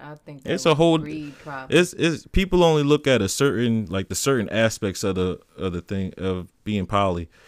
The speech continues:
Speaker 2: and that's the, the, the two boyfriends or the two girlfriends, or, and that's pretty much it. And they just see it as that.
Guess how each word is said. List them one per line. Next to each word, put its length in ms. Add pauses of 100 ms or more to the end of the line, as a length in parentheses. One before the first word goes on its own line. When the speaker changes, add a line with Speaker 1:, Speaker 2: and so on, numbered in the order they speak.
(440)
Speaker 2:
and 240
that's 240
the, 380 (100)
the, 240 (400)
the 80
two 240
boyfriends 800
or 160
the 80
two 200
girlfriends, 840
or, 240 (380)
and 120
that's 200
pretty 220
much 280
it. 200
And 120
they 100
just 240
see 180
it 120
as 220
that. 340